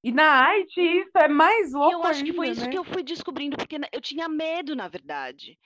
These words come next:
Speaker 2: né, não é ser bom ou não ser
Speaker 1: Uhum.
Speaker 2: bom, eh, eu, eu tinha medo do julgamento dos outros,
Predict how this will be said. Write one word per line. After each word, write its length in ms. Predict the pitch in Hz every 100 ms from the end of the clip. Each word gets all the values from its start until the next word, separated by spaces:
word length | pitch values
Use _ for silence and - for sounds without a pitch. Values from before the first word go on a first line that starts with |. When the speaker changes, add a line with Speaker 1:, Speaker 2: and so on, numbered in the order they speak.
| _ - - _
Speaker 2:
né, 300 | 175 208 233
não 220 | 254 240 254
é 320 | 339 359 269
ser 180 | 262 262
bom 300 | 196 233 220
ou 120 | 220
não 120 | 220
ser 180 | 254 233
Speaker 1:
Uhum. 0 |
Speaker 2:
bom, 340 | 247 262 262 269 _ - _ _
eh, 500 | 214 202 196 180 - _
eu, 200 | 208 208
eu 120 | 202
tinha 300 | 277 269 269
medo 360 | 277 269 294 311
do 160 | 254 302
julgamento 760 | 320 311 311 294 311 320 349
dos 220 | 294 415 427
outros, 840 | 392 247 226 - 170 151 - -